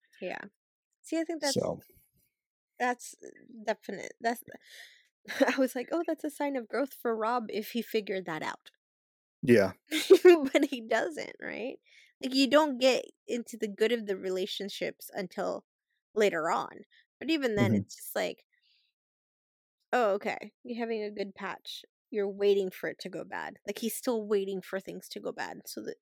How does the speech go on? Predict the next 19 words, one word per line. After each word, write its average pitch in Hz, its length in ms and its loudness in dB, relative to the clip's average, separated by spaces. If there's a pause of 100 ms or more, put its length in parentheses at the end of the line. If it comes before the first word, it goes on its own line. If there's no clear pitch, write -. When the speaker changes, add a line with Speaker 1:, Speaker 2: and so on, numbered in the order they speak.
(100)
Speaker 1:
and 233 100 -2
I 233 60 0
think 262 180 -6
he 277 100 -4
gets 240 140 -4
that - 140 -6
from - 180 -10
Charlie. - 560 -12 (640)
Speaker 2:
Mm-hmm. 113 360 4 (300)
Speaker 1:
Of 208 180 -8
just, - 280 -10
like, 185 320 -8 (1120)
it's 233 180 -2
gonna 240 260 2
go 214 220 -2
south 175 420 -2
no 156 100 -6
matter 131 280 -6
what. 95 260 -12